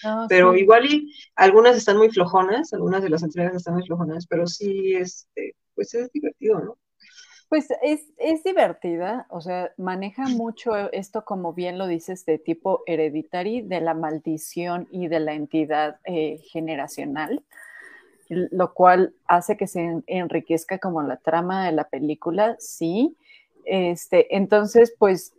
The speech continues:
Speaker 1: si este fin de semana no tienen plan, échense seis pelis de demonios jugando
Speaker 2: Sí.
Speaker 1: al escondite con gente completamente descor-, desconcertada. Se la van a pasar muy bien, se van a divertir bastante, las van a disfrutar, porque sí están buenas,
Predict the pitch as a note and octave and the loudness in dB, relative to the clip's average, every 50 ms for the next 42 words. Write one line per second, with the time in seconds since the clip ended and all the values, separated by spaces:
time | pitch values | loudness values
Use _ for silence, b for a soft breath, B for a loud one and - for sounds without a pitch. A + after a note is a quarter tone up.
0 | _ - D3+ E3 - G#3 G#3+ B3 B3 - C4 - C4 B3+ B3 C4 B3 A#3+ G#3 G#3+ | _ -18 -14 -6 0 4 4 4 4 2 -2 0 0 2 2 2 2 0 0 0
1 | G#3+ G#3+ G#3 G3+ G#3 G3+ - A3+ G3+ G3 F3+ F3 - - F#3 G3 G#3+ A#3+ B3+ - | 0 0 0 -2 -2 -4 -2 -4 -2 -2 -4 -4 -2 4 6 6 6 6 2 -2
2 | _ - G3+ G#3 G3+ - - A3+ G#3 G3 - G3 E3+ D#3+ - - G3+ F#3+ G3+ G3 | _ -4 -4 -4 -4 -4 -6 -6 -6 -4 -2 0 -2 0 0 0 -2 -2 -2 -4
3 | - _ - G#3 G3+ G3+ G3+ G3+ G#3 G3 G3 G3 F3 F#3 F#3 F#3 F#3+ F#3+ G3 G3 | -6 _ 2 2 2 2 2 0 0 0 -2 -2 -2 -2 -2 -4 -4 -6 -6 -6
4 | G3 - - - F3+ E3 F#3 G#3 G3+ G3 F#3+ F3+ F3 - - - G#3 G3+ G3+ F3 | -8 -8 -8 -8 -4 0 2 2 2 2 0 -2 -4 -6 -6 -2 -2 0 0 0
5 | G#3 G3 - - G#3+ - - G3 F3+ F3+ - - G#3 F#3+ F#3+ - G#3+ G3+ G3+ - | -2 -2 -4 -6 -6 -4 -2 -2 -2 -2 0 0 0 0 2 0 0 -2 0 0
6 | F#3+ F3+ F3 - - G3 G3 G3 G#3 G3 G#3 G3+ F#3+ - - G3 F#3+ F3+ - - | -2 -2 -2 0 0 0 2 2 2 0 0 0 -4 -2 -2 -2 -2 -2 -4 -4
7 | - F3+ D#3+ - - - _ - E3 F3 E3 - - F#3 E3+ E3 - F3 E3 E3+ | -4 -4 -4 -4 -8 -14 _ -8 -4 -4 -4 -4 -4 -6 -6 -4 -2 -2 -4 -2
8 | - - G3+ G3+ G#3 A#3 B3+ C#4+ - - - G3+ F3+ F3+ F#3 G3 G3+ G#3 G3 - | 2 4 4 6 6 4 2 0 -2 -6 -4 -2 2 4 4 4 4 2 0 0
9 | E3+ - - F#3 F3+ F3+ F3+ F3+ F3+ F3 E3 F3 F#3 F#3+ G3+ - - - - G3 | -2 0 0 0 0 0 -2 -4 -6 -6 -6 -6 -6 -6 -8 -10 -12 -10 -8 -6
10 | F#3 F#3 F#3+ G3+ F#3+ F3+ E3 E3 D#3+ D#3+ - F3 E3+ E3 D#3+ D#3 D3+ - - F3 | -6 -4 -4 -4 -2 0 0 0 0 -2 -4 -4 -4 -4 -4 -6 -6 -6 -6 -6
11 | F3 E3 - E3 E3 - F#3 F3 E3 - - G#3 G#3 A#3 A3+ G#3 F#3 D#3 - - | -4 -2 -2 -2 0 0 0 -2 0 2 0 0 0 0 -2 -2 -4 -4 -4 -4
12 | D#3 D#3 - - D#3 E3 F3 G3+ D4 - - b b b b b b b b b | -6 -6 -4 -2 0 0 0 0 -2 -6 -8 b b b b b b b b b
13 | b b _ - F#3 F3+ F3+ - F#3 F3 F3 E3+ - - - G#3+ G#3+ G#3 - - | b b _ 0 0 0 0 -2 -4 -2 -2 -4 -4 -2 2 2 2 2 2 -2
14 | A3 G#3+ G3 F#3+ F3+ F3 G3 A#3+ - | -2 0 0 -2 -4 -4 -6 -8 -8